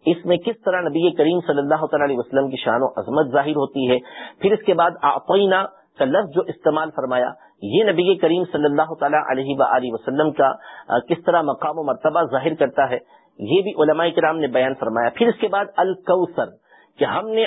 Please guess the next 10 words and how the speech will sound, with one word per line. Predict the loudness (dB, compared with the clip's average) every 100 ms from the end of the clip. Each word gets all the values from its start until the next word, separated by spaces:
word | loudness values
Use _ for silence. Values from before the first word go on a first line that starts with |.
| 2
آپ | 0 0
کو | 0 2 2 -4 -14 -8 0
خیر | 0 2
کثیر | 0 -2 0 2
عطا | 2 2 0
فرمائی۔ | 0 2 0 -2 -12 _ -4
اس |
کوثر | -4 0 2 2 2 -4
کی | -6 -2
تفسیر | -2 -2 0